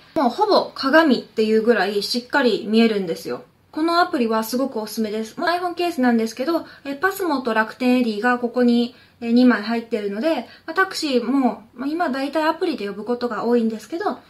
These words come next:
流しのタクシーを捕まえるときは、まあ、パスモか楽天エリーか、それか、えー、メルペイで払ってますね。そこで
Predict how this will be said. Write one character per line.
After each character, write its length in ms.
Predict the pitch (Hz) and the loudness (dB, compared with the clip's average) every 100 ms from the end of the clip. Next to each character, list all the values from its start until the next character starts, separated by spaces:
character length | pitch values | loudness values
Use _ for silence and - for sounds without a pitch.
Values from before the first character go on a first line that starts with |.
| - | -2
流 140 | 247 269 | 0 0
し 80 | 285 | -2
の 100 | 277 | -4
タ 120 | 233 | -4
ク 80 | - | -6
シ 160 | 254 254 | -2 -2
ー 120 | 320 | -2
を 40 | |
捕 180 | - 262 | -2 2
ま 160 | 254 247 | 4 4
え 40 | |
る 60 | 254 | 0
と 120 | 262 | -2
き 100 | 262 | 0
は、 260 | 339 294 - - | 0 -2 -8 -16
ま 80 | 294 | -6
あ、 0 | |
パ 140 | 285 320 | -2 0
ス 100 | 269 | 2
モ 140 | 214 | 0
か 120 | 208 | 0
楽 240 | 190 196 - | -4 -6 -4
天 160 | 220 | -2
エ 80 | 220 | -2
リ 160 | 208 180 | -2 -4
ー 40 | |
か、 160 | 180 180 | -6 -6
そ 80 | 269 | -6
れ 140 | 262 | -4
か、 220 | 269 254 - - - | -2 -4 -8 -20 -12
え 360 | 214 202 190 190 | -10 -8 -6 -2
ー、 20 | |
メ 100 | 220 | -2
ル 100 | 240 | 0
ペ 180 | 240 220 | -2 -2
イ 20 | |
で 160 | 214 220 | -4 -6
払 180 | 220 220 | -6 -8
っ 80 | |
て 80 | 214 | -8
ま 140 | 170 170 | -12 -8
す 100 | 214 | -8
ね。 220 | 220 - _ _ _ _ | -8 -12 _ _ _ _
そ 160 | - 277 | -8 -4
こ 100 | 339 | 0
で 300 | 339 - | 0 -2